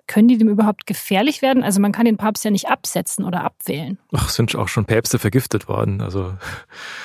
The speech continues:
Speaker 2: das, es gab tatsächlich auch immer wieder Gerüchte im Vatikan oder Ängste, tatsächlich tun die dem was an.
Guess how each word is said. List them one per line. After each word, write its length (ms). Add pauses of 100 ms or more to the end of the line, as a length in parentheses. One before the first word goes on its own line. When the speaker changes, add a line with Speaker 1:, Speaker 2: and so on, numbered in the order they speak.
(160)
Speaker 2:
das, 400 (240)
es 140
gab 120
tatsächlich 540
auch 120
immer 180
wieder 160
Gerüchte 340
im 100
Vatikan 540
oder 240
Ängste, 240
tatsächlich 560
tun 160
die 80
dem 180
was 140
an. 300